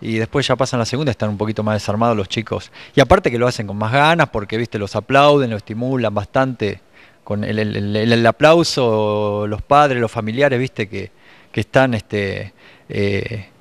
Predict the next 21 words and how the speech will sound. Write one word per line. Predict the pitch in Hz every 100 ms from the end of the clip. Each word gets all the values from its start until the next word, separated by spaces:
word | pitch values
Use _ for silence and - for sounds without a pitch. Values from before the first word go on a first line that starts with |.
| _ -
en | 117
el | 117
lugar, | 113 127 151 151 - _ _ _ _
te | 110
digo, | 123 117 104 101
es, | - - -
es, | - - -
es | 117 127
importantísimo | 117 117 120 131 131 117
para | 107 107
el |
chico | 143 131
que | 107
s-, | 107 - - -
se | -
siente | 127 123
que | 104
está | -
mirado. | 104 104 117 98 92 95 -
Así | 101 -
que, | 120 113